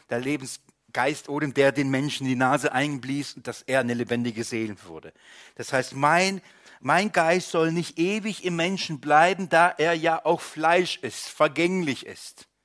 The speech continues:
schwach ist, Materie ist." Seine Tage sollen hundertzwanzig Tage, äh, Jahre betragen. Das heißt, Gott begrenzt das Leben. Hier sehen wir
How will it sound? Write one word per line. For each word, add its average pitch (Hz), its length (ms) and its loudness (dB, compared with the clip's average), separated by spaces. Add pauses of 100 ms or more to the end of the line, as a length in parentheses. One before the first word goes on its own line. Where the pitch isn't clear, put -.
(180)
schwach 160 560 4
ist, - 260 -14
Materie 147 800 0
ist." - 300 -20 (2000)
Seine 139 320 0
Tage 165 340 2
sollen 151 220 -4
hundertzwanzig 139 680 -6 (180)
Tage, 151 340 -2 (120)
äh, 151 100 -6
Jahre 147 320 -2
betragen. 165 460 -2
Das - 100 -12
heißt, 117 200 -8
Gott - 180 -6
begrenzt 139 500 -6
das - 180 -14
Leben. 87 320 -16 (520)
Hier 185 200 -2
sehen 175 320 -2
wir 185 180 0